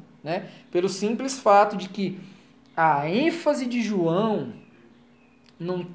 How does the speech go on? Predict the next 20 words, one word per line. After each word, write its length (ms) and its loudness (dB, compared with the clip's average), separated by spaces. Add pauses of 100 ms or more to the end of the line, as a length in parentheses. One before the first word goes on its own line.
tá 300 6
em 100 0
apresentar 680 2
a 60 0
capacidade 960 -2
milagrosa 960 -2 (540)
e 80 -8
sobrenatural 960 -4
de 120 -12
Jesus. 560 -14 (460)
Você 160 -8
vê 200 2
que 420 2 (680)
há 120 2
uma 160 0
característica 1160 2
no 100 -6
relato 420 0
de 160 -10
João 540 -6